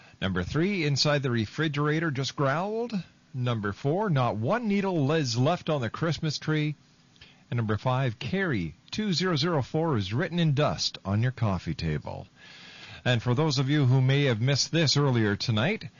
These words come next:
the top five movies coming out about the presidential campaign. Number one is Throw Obama from the Train. Number two, the McCain Mutiny. Number three, the Hillary Have Eyes. Number four, Mitt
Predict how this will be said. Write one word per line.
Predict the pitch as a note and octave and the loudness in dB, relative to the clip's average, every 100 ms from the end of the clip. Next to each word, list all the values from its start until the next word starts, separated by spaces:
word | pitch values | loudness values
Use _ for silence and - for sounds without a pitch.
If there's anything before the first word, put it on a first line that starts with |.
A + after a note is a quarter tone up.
| - - | -16 -6
the | A2+ | -2
top | D#3 G3 - | 2 2 2
five | F#3+ E3+ | 2 4
movies | F3 F#3+ C#3+ C3 A#2+ | 2 2 0 0 0
coming | D3+ C#3+ C#3 | 0 2 2
out | D#3 | 2
about | A#2+ C3+ B2+ | 2 0 0
the | G2+ | -4
presidential | C3 C#3 C#3 C#3 B2+ B2+ | -2 0 0 -2 -2 -4
campaign. | - C3+ B2 C3+ C#3+ A#2 D#2+ C2 - - - - - - - - | 0 2 2 2 2 0 -2 -6 -10 -20 -20 -20 -20 -20 -20 -10
Number | E2+ E2 D#2+ | -4 -2 0
one | F#2 E3 | 2 2
is | C3 G2+ - G2 | 2 2 -2 -2
Throw | C3+ F3+ F#3 | 0 2 2
Obama | A#2 B2 C3 C#3 B2 | 2 2 4 4 4
from | C3 A#2+ | 2 0
the | G#2 | 0
Train. | B2+ D3+ A#3+ C#4 - - - - - - | 0 0 0 -2 -6 -8 -20 -20 -20 -10
Number | G#2+ E2 | -6 -4
two, | D#2+ - E3 G3 | -4 -2 -2 -2
the | C#3+ | -2
McCain | G2 E2+ - - E3+ E3 | -2 -2 -4 -2 2 4
Mutiny. | D3 F3 F3 F#3 E3 - _ _ _ _ _ - - - - _ _ | 2 0 0 -2 -2 -8 _ _ _ _ _ -20 -20 -20 -20 _ _
Number | - D#2+ | -8 -6
three, | - B2 C#3+ | -4 -2 0
the | F#2+ | 0
Hillary | G#2 D#3 E3+ E3+ E3+ | 2 2 2 2 2
Have | C3 C3+ C3+ B2 | 2 2 2 2
Eyes. | B2+ C3+ E3 F#3 F3 - - - _ _ _ _ - - - - | 2 2 0 0 -2 -2 -4 -10 _ _ _ _ -20 -20 -14 -6
Number | F#2+ | -6
four, | G#2+ F3+ F#3 | -2 0 2
Mitt | C3 F#3 | 4 2